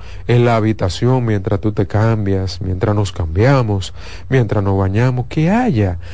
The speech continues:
esa interacción. Y eso, déjenme decirle, que aporta mucho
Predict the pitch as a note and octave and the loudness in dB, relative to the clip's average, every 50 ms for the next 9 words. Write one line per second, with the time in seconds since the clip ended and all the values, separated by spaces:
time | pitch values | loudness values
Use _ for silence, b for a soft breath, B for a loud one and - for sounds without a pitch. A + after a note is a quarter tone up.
0 | B B B - - C#3+ D#3+ D#3 - D#3 D#3 D3+ C#3+ C3+ D3 C3+ B2 G#2+ - - | B B B 0 2 2 2 2 2 0 0 0 2 2 2 2 2 0 0 0
1 | C#3 B2+ C3 - - C3 B2 C3 E3 F#3+ F#3 - - A2+ G#2+ A#2+ C3 D#3+ D3+ D3 | 0 0 0 0 2 2 4 4 4 2 0 0 0 2 2 2 2 0 0 0
2 | D3 C3+ G#2+ F#2+ - - A#2 A2+ G#2 F2+ F2+ F2+ F2+ B B B B B B B | 0 0 0 0 0 0 0 2 2 0 -2 -2 -4 B B B B B B B
3 | B B B B B B B B B B - - - - C3 B2 B2+ - F3+ G#3 | B B B B B B B B B B -12 -2 2 2 2 4 4 2 2 2
4 | A3 - - F#3 F3 E3+ G3+ A3+ B3 - - - C3 G#2+ | 2 2 2 0 0 2 0 0 -2 -2 -2 0 0 0